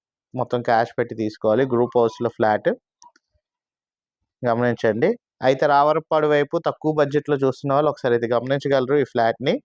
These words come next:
అన్ని కబోర్డ్ వర్క్స్ అవన్నీ అయితే చేస్తున్నాయి. కిందంతా కూడా ఫ్లోరింగ్ మీకు పాలరాయి ఫ్లోరింగ్ ఇచ్చారు.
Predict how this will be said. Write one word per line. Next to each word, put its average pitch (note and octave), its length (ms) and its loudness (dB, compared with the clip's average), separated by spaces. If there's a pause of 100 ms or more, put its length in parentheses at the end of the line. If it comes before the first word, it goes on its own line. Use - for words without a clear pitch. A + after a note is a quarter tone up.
(1120)
అన్ని B2 180 0
కబోర్డ్ C3 400 2
వర్క్స్ C3 220 0
అవన్నీ B2 260 0
అయితే B2 220 0
చేస్తున్నాయి. B2 540 0
కిందంతా A#2+ 440 -2
కూడా B2 180 0
ఫ్లోరింగ్ A#2+ 420 0
మీకు A2 180 -8
పాలరాయి A2+ 360 0
ఫ్లోరింగ్ A2+ 400 -2
ఇచ్చారు. A2 380 0